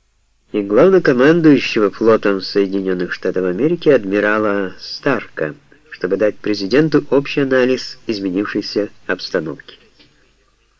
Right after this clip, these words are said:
Стоя за спиной президентского кресла на юте крейсера, они докладывали ему своё видение обстановки,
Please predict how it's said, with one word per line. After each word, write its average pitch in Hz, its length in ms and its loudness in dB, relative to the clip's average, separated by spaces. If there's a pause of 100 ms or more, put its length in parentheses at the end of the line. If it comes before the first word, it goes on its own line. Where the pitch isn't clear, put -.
(2500)
Стоя 120 500 4
за 107 140 2
спиной 110 400 2
президентского 101 800 -2
кресла 101 440 0
на 92 80 -2
юте 98 380 0
крейсера, 95 640 -2 (1400)
они 101 180 0
докладывали 113 680 2
ему 110 360 2
своё 101 360 0
видение 107 540 0
обстановки, 113 920 -2